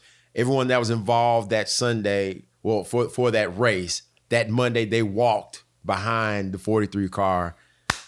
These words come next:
with, uh, <laughs> overrate. No, I'm kidding. Kinda. But, I mean, it, it's, it's one of those things where, okay, so one of these cats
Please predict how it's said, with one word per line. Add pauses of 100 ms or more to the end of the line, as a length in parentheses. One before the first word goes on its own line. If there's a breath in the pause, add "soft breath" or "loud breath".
(180 loud breath)
with,
uh, (2250 loud breath)
<laughs>
overrate.
No,
I'm
kidding. (520 loud breath)
Kinda. (420 soft breath)
But,
I
mean,
it,
it's,
it's
one
of
those
things
where,
okay,
so
one
of
these
cats